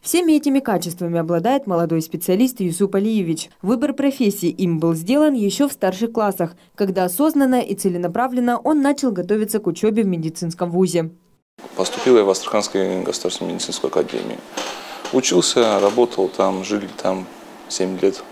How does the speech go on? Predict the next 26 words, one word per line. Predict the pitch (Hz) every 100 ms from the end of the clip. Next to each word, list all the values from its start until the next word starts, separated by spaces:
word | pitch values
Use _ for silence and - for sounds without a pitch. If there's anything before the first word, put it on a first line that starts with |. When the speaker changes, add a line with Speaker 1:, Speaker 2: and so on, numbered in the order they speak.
| - -
Speaker 2:
И |
после | - 104 117
этого | 101 98 92
решили | - -
приехать | - 165 180 - - - -
в |
Краснодарский | - - - - -
край. | - - - - - - -
Speaker 1:
Как | 359
говорится | 277 262 262 285 247
в | 240
народе, | 277 277 180 175
коллеги | 185 175 170 170
по | 180
цеху | 175 320 320 320
приняли | - 214 294 302 254
в | -
свой | 196 185
дружный | 185 180 180
коллектив | 180 175 175 277 208
Юсупа | 185 180 226 240 -
Амагомедова | 196 190 196 220 226 175 170 170
с | 170
радостью | 190 226 247 247 269 -
и |
добродушием. | 175 170 190 196 233 214 165